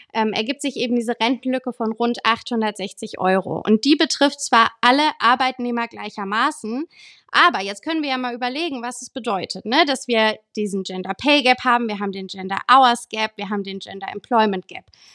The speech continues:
Und das hat wahrscheinlich schon auch Auswirkungen dann auf die Rente. Und, ähm, so ist es nämlich. Also es gibt dann eben diesen sogenannten Gender Pensions Gap, den du erwähnt hast.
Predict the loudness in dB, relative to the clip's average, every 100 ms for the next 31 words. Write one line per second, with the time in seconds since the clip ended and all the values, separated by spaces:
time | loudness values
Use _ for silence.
0 | _ _ _ 2 4 2 -2 -14 _ _
1 | _ _ _ _ _ 2 2 2 -4 -4
2 | -2 -2 -2 -4 -4 -4 -4 -6 -4 -4
3 | -4 -6 -10 -8 -6 -4 -4 -4 -8 -8
4 | -4 -2 -4 -6 -10 -6 -4 -4 -4 -2
5 | 0 2 2 0 _ _ _ _ _ -18
6 | -2 0 0 0 0 2 4 4 2 0
7 | 0 0 0 0 4 2 4 2 2 2
8 | 2 2 2 4 2 2 0 -2 -2 0
9 | 0 0 -2 -2 -6 -8 -6 -6 -6 -10
10 | -10 -10 -10 -6 -4 -4 -6 -8 -10